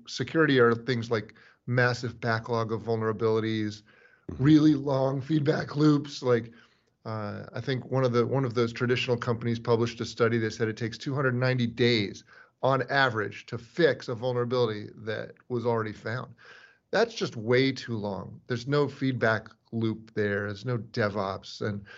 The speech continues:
Speaker 1: so, you know, AppSec has to change. It has to keep up with modern security. And we have a whole platform designed to help companies do that.
Speaker 2: Well, it, you know, it's interesting. W-,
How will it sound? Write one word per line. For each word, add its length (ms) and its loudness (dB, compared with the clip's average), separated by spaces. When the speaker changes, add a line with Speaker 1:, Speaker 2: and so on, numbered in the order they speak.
Speaker 1:
so, 100 2
you 100 8
know, 200 4
AppSec 340 2
has 180 -2
to 120 -10
change. 400 -6
It 80 -10
has 220 -4
to 100 -12
keep 260 -8
up 260 0
with 280 -6
modern 320 -4
security. 520 0
And 200 -2
we 220 0
have 140 -2
a 60 -2
whole 380 2
platform 720 -2
designed 360 0
to 40 -4
help 200 -4
companies 460 -6
do 180 -8
that. 240 -8
Speaker 2:
Well, 160 6
it, 200 0
you 80 2
know, 80 6
it's 120 2
interesting. 360 2
W-, 380 -8